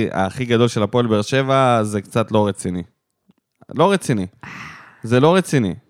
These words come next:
מה שברדה עשה פה זה, זה שינוי תרבות, זה תפיסה,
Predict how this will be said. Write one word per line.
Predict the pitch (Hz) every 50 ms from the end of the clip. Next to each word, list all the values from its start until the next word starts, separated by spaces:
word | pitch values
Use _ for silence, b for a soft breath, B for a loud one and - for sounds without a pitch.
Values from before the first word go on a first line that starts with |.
| _ _ _ _ _ _ _ -
מה | 123 147
שברדה | 147 - 170 147 135 127 139 143 143 139 135 131 127
עשה | 120 - 160 147
פה | 139 - 165 156 147 139
זה, | 120 113 117 117 113 110 110 107 107 107 104 101 98 101 98 90 - -
זה | 101 104 110
שינוי | 107 - - 123 120 131 139 135
תרבות, | - 135 120 113 113 113 113 127 135 131 123 117 101
זה | 110 107
תפיסה, | - - - 113 - - 131